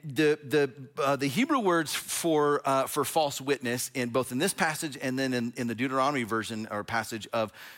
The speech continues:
the T-, Ten Commandments, there's two. And it's sheker and shav. And here's what they mean. When you combine it, like, the, the, the whole word picture we get around this commandment is this: spinning the truth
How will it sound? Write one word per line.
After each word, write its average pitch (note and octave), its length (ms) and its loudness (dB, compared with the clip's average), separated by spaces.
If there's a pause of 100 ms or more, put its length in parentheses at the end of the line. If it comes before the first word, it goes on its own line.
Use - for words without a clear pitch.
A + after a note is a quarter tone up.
the C#3 80 0
T-, - 320 -6
Ten D3 160 0
Commandments, A#2+ 380 -2
there's B2+ 180 -2
two. D3 300 0 (440)
And D#3 120 4
it's C#3+ 220 0
sheker A#3 640 2
and D#3 100 0
shav. B2+ 560 2
And D3 200 0 (260)
here's A3 180 4
what B3+ 100 2
they G3+ 120 4
mean. D3+ 160 2
When B2 100 0
you C3 80 0
combine E3 320 -2
it, D#3+ 60 0
like, C#3+ 180 2 (100)
the, D3 200 2
the, C3 180 0 (100)
the B2+ 100 -6
whole C4+ 340 2
word B3 240 2
picture F#3 280 0
we D#3+ 160 -2
get B2+ 380 2
around D3 360 2
this D#3 140 2
commandment B2 480 -2 (360)
is C3+ 160 0
this: A#2 240 0 (240)
spinning A3+ 480 2
the A#3 80 2
truth B2+ 440 -4